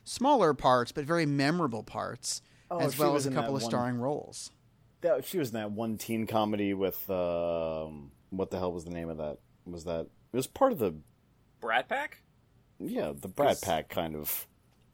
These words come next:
Speaker 2: milieu.
Speaker 1: I can't recall that. The only, the only Brat Pack movie I really remember Robert Downey Junior being in was Johnny Be Good with his S N L castmate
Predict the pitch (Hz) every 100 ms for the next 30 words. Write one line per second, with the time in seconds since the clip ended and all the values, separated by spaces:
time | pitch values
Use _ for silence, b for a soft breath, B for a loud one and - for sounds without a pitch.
0 | - - 95 92 95 95 87 87 92 82
1 | 277 294 254 254 247 160 151 151 165 202
2 | 220 226 214 - 180 202 _ b b b
3 | b - 151 208 277 151 151 151 - 190
4 | 170 - 160 160 151 135 127 143 151 160
5 | 151 143 135 135 120 110 107 - b b
6 | 135 127 143 139 135 127 135 127 104 120
7 | 127 123 113 107 101 - 127 131 135 123
8 | 110 123 123 104 98 - - 120 113 104
9 | - - _ 123 135 123 113 135 135 151
10 | 135 127 123 - - - 135 135 - 131
11 | 123 120